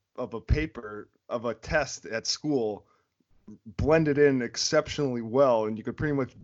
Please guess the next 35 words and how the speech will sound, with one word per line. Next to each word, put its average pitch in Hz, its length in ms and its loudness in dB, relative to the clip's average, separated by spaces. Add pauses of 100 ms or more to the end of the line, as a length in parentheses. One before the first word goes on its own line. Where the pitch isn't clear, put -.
(120)
Google 135 600 2
any 135 160 4
question 131 580 2
you, 120 160 -2
you 120 160 0
had. 120 480 4
I 120 140 0
mean, 123 320 -6 (320)
<laughs> - 320 -12
um, 113 500 -2 (920)
you 131 120 -4
know, 107 320 0
I'm 117 100 -4
sure 117 300 -2
someone 113 600 -4
will 110 140 -2
get 110 140 0
a 107 60 4
chuckle 113 580 2
out 104 120 4
of, 104 180 -4
out 110 160 2
of 101 140 -2
that, 110 360 4
but, 107 200 2
uh, 101 320 -2 (400)
I 127 80 2
mean, 135 120 6
it's 127 140 0
the 120 80 -4
truth. - 480 -2
It's 98 160 -8
like, 98 300 -4 (760)
you 113 140 2
know, 98 240 -2